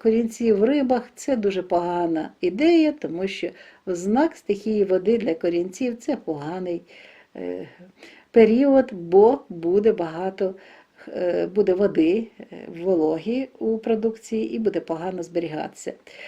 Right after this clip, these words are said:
Та й вже і не період для того, щоб займатися коренеплодовими овочами. І влітку дуже погано росте редиска. Тому, будь ласка, ми в цей період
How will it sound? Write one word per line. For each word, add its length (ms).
Та 100
й 80
вже 320
і 440
не 400
період 600
для 240
того, 300
щоб 380
займатися 720
коренеплодовими 1040
овочами. 720
І 240
влітку 680
дуже 300
погано 460
росте 420
редиска. 580
Тому, 400
будь 200
ласка, 540
ми 280
в 40
цей 220
період 640